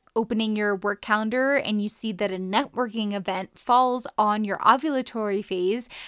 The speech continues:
a time where you're very communicative, when you're very social, and you're like, "Fuck yes, this aligns perfectly."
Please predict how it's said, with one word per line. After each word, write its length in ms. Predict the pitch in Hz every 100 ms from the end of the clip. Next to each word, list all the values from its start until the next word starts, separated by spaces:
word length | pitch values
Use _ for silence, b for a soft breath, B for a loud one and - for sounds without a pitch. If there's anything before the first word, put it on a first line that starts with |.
| B -
a 80 |
time 340 | 208 - 226 226
where 100 | 214
you're 160 | 202
very 340 | 185 214 254 294
communicative, 1200 | - 196 190 190 226 185 - _ - 220 190 185
when 180 | 226 202
you're 120 | 202
very 360 | 185 214 277 285
social, 460 | - 180 - 208
and 160 | - 214
you're 100 | 240
like, 180 | 240 -
"Fuck 240 | - -
yes, 220 | 349 330
this 220 | - 277 -
aligns 500 | - 233 220 226 -
perfectly." 760 | 349 359 262 - - 110 85